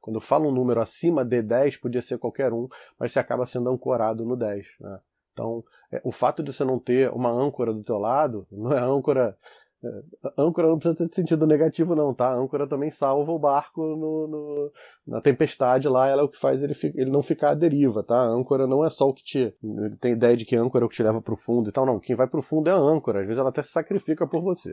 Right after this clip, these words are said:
Mas enfim, o fato de você não ter uma referência clara do teu lado, seja pra cima ou pra baixo, né, na, na, na, na terapia de uma forma geral, na, na psicanálise, por exemplo, a gente entende a figura paterna e a figura materna como âncoras, né? Então,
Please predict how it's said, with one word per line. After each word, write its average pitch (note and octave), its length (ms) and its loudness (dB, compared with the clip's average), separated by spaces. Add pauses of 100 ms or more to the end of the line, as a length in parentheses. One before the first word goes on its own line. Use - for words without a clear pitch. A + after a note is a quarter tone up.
Mas C#3+ 220 0
enfim, G#2+ 420 -10
o C#3 80 -8
fato D3+ 280 0
de F3+ 60 -8
você F3 200 -6
não E3 140 -2
ter - 100 -4
uma B2+ 160 -2
referência B2 420 -4
clara C3 440 0
do B2 120 -6
teu A2 180 -4
lado, A#2 420 -2
seja A#2 320 -6
pra - 160 -8
cima B2+ 280 -6
ou G#2+ 80 -6
pra G2+ 160 -6
baixo, B2 420 -2 (360)
né, A2+ 160 -8
na, G2 200 -10
na, F#2+ 180 -12
na, G2 720 -10 (160)
na F#2 80 -20
terapia A#2 420 -4
de A2 60 -12
uma G2+ 100 -12
forma G#2+ 240 -10
geral, G#2+ 480 -4
na, F#2 280 -14
na F#2 100 -20
psicanálise, A2 720 -6
por G#2 180 -10
exemplo, A#2 480 -8 (420)
a A2 100 -8
gente A2+ 300 -10
entende C3+ 460 -4
a B2 40 -2
figura A#2 380 -4
paterna A2+ 520 -4
e - 20 -8
a G2+ 40 -12
figura A#2 280 -6
materna A#2+ 460 -6
como C#3 300 -6
âncoras, A2+ 480 -6
né? G#2+ 220 -8
Então, A#2+ 360 -6